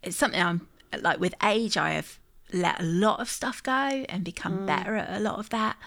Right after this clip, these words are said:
Speaker 1: but I still carry it.
Speaker 2: Mm.
Speaker 1: And, and so there are a few things that I'm literally thinking right now, "Actually, no, I just need to go and do that now. I
Speaker 2: Yeah.
Speaker 1: can't, I don't need to wait for some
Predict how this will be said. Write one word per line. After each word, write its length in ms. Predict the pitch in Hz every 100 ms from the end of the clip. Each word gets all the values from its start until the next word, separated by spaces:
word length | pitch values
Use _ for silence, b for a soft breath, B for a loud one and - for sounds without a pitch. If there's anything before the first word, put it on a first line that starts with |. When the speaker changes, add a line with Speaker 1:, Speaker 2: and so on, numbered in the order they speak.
| B B B B -
Speaker 1:
but 260 | 190 165 -
I 100 | -
still 360 | 196 - 302 294
carry 420 | - - 226 156
it. 200 | 151 196 - B B B B -
Speaker 2:
Mm. 120 | 208
Speaker 1:
And, 560 | 196 190 185 185 - - - _ _ _ _ _ _
and 220 | 208 190
so 340 | - - 180 180
there 120 | 185
are 60 | 185
a 40 |
few 300 | 180 240 233
things 380 | 220 208 185 165
that 120 | -
I'm 200 | 175 175 - _ -
literally 440 | 233 254 - 185
thinking 300 | 185 185 175
right 160 | 170 180
now, 260 | 190 165 -
"Actually, 360 | 180 - -
no, 200 | 185 220
I 60 | 196
just 220 | 180 220
need 140 | 240 233
to 80 | -
go 80 | 190
and 180 | 170
do 140 | 175 185
that 180 | 175 -
now. 400 | 180 175 180 170 B B B B
I 60 | -
Speaker 2:
Yeah. 80 | -
Speaker 1:
can't, 360 | 196 180 175 - _ _
I 40 | 196
don't 240 | 208 202
need 160 | - 170
to 80 | -
wait 320 | 180 170 175 - _ -
for 160 | 185
some 540 | 175 - 170 165 165